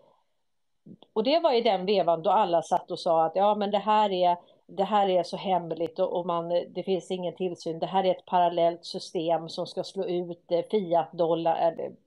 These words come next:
pe-, pe-, pengarna då. Eh, och så, och så har du då att, då visar det sig att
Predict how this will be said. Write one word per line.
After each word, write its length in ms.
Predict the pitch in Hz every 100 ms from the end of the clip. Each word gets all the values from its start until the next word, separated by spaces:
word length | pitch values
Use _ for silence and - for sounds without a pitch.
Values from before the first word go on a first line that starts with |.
| -
pe-, 200 | 190 185
pe-, 200 | 185 -
pengarna 400 | 185 190 185 175
då. 260 | 160 165 - - _ _ _ -
Eh, 220 | 165 170
och 200 | - 196
så, 100 | 208
och 100 | 196
så 80 | 185
har 220 | 202 285
du 80 | 202
då 160 | 202 185
att, 180 | 170 -
då 160 | 190
visar 340 | 202 311 - 196
det 60 |
sig 240 | 170 196 180
att 200 | 175